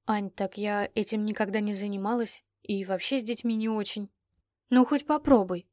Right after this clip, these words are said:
А вдруг? Тем более деньги приличные". "Да, деньги приличные. Может, попробовать?"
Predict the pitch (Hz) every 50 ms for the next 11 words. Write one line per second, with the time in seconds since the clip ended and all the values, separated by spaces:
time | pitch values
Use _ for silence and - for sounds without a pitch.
0 | _ _ _ 254 247 262 254 220 226 208 185 - - - _ _ - - 220 220
1 | 220 233 214 226 226 202 233 262 277 254 240 233 247 247 240 233 233 226 - -
2 | 226 220 214 208 - _ _ _ _ _ _ _ _ _ _ _ _ _ _ _
3 | _ _ _ - 220 214 214 214 214 202 190 226 247 254 240 226 - - 208 190
4 | 185 190 - - - 202 190 190 180 _ _ _ _ _ - 202 208 202 196 190
5 | 202 - - 202 - - 277 247 226 202 190 190 - -